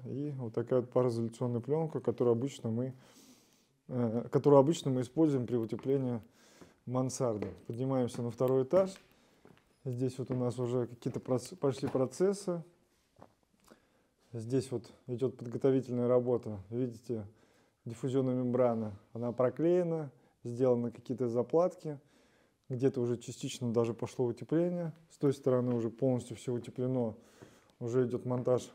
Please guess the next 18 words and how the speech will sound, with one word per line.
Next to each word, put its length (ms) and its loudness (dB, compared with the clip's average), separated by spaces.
пароизоляционной 640 -2
пленки 520 -2
с 80 -20
проклейкой. 800 2
Здесь 360 -2
вот 140 -8
видите, 420 -2
утеплитель 560 -4
уложен, 500 2
э, 800 -4
заведен 540 2
даже 280 6
туда, 540 4
на 300 0
вот 160 2
эту 140 -2
вот 120 -4
стену. 540 -2